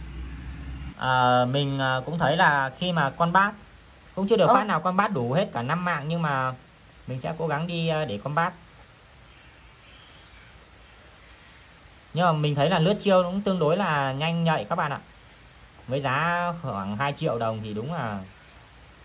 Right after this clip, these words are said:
Speaker 1: rất là hợp lý. Ngộ Không, anh Ngộ Không kìa.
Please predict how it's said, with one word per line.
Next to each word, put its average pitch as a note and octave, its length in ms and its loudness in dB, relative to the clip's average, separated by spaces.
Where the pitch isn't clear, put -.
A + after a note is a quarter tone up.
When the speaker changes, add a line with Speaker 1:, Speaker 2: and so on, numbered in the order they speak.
Speaker 1:
rất E3+ 140 0
là F3 60 2
hợp C3+ 200 0
lý. B2+ 260 -2
Ngộ C#3 80 -6
Không, A3+ 220 4
anh A#3 100 -2
Ngộ A3 100 0
Không B3 220 2
kìa. A#3+ 140 8